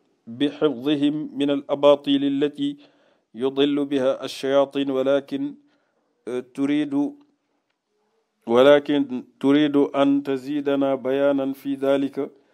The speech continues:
وتبين لنا أيضًا الفرق بين طريقة الشكر التي هي طريقتكم وطريق المجاهد، وطريقة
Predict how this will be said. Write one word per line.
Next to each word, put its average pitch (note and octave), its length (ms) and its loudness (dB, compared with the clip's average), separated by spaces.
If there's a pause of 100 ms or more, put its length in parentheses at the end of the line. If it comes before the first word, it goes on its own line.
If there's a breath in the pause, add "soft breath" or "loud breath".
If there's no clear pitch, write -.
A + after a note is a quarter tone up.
(240 soft breath)
وتبين C#3+ 580 2
لنا C#3 460 4
أيضًا C#3 380 0
الفرق C#3+ 440 -6
بين C#3+ 320 2
طريقة C#3+ 560 0
الشكر C#3+ 400 -6
التي C#3+ 480 0
هي C#3 200 4
طريقتكم D3 880 -2 (520 soft breath)
وطريق D3 440 0
المجاهد، C#3+ 720 2
وطريقة C#3+ 760 0